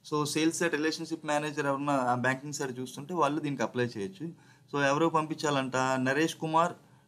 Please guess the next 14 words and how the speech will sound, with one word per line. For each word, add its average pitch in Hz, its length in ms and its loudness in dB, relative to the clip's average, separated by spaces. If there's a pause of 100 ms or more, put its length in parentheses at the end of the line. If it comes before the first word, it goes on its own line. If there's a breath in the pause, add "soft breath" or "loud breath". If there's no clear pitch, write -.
(120)
డాట్ 156 360 2 (160)
సువారి 147 680 2
at 127 80 2
the 143 140 -2
rate 170 120 0
S - 180 -4
C 165 220 0
dot 127 200 2 (160)
com - 80 -8 (600)
ఈ 147 60 -2
మెయిల్ 147 220 2
ఐడీకి 143 460 -4
మీ 147 140 -2
రెజ్యూమ్ 131 840 -2